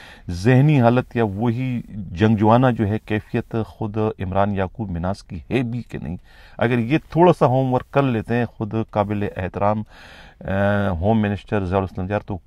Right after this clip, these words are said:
कभी भी ये गलती ना करते, लेकिन चूंकि अब उनके पास कहते हैं कोई ऑप्शन नहीं था और उन्हें किसी ऐसे एडिशनल आईजी की तलाश थी जो कि खुद, अ,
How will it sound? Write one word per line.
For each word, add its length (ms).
कभी 240
भी 140
ये 260
गलती 880
ना 180
करते, 360
लेकिन 260
चूंकि 320
अब 120
उनके 220
पास 260
कहते 260
हैं 60
कोई 160
ऑप्शन 460
नहीं 320
था 220
और 140
उन्हें 460
किसी 380
ऐसे 520
एडिशनल 480
आईजी 340
की 280
तलाश 440
थी 220
जो 180
कि 160
खुद, 520
अ, 960